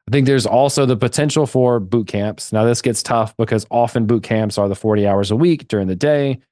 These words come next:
the boot camp that I taught was one that was at night twice a week. So I had a high percentage of people that had families, that worked full-time jobs, et cetera.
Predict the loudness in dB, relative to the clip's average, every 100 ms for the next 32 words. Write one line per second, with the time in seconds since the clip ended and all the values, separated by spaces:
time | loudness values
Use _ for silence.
0 | _ _ _ -2 -2 0 -4 -4 -4 -4
1 | -4 -2 0 0 -2 -2 -2 0 0 0
2 | -2 -2 -4 -2 -2 -2 -4 -10 -16 _
3 | -4 0 0 -2 0 2 2 0 -6 -2
4 | 0 0 0 0 -2 -6 _ _ _ _
5 | -8 -6 -2 -2 0 0 0 0 0 -2
6 | 0 0 0 -2 -2 -2 -2 0 0 0
7 | 0 -2 -2 -2 -2 0 -2 0 0 0
8 | -4 -4 -2 0 -2